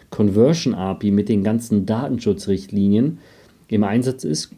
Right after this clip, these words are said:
kann es vorkommen, dass du Parameter über die U R L mitschleifst.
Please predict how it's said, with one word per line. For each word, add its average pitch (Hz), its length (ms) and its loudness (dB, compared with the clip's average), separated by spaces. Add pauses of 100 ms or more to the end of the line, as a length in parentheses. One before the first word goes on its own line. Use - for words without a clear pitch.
(100)
kann 139 200 0
es 165 140 -2
vorkommen, 117 680 2
dass 117 320 -2
du 123 320 2 (360)
Parameter 120 800 2
über 113 300 4
die 107 400 2
U 113 120 4
R 107 280 2
L 135 320 4
mitschleifst. 98 880 -4